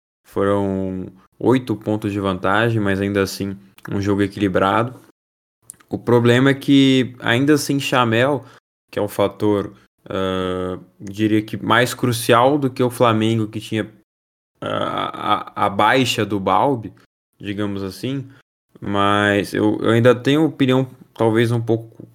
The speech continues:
forte, né, que o São Paulo poderia se dar melhor se o Flamengo tivesse o Balbi como armador titular.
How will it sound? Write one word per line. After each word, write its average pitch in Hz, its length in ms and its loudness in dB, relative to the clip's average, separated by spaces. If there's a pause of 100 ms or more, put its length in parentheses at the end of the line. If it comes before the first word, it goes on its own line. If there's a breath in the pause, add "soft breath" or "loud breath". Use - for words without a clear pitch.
(420)
forte, 120 580 2
né, 101 280 0
que 120 720 -2
o 127 60 -6
São 135 220 0
Paulo 131 280 4
poderia 147 560 4
se 151 140 -6
dar 151 160 4
melhor 165 540 4
se 180 100 -8
o - 20 -8
Flamengo 160 360 -2
tivesse 156 400 -4
o - 20 -4
Balbi 123 360 0
como 107 220 -4
armador 101 380 -2
titular. 95 540 -8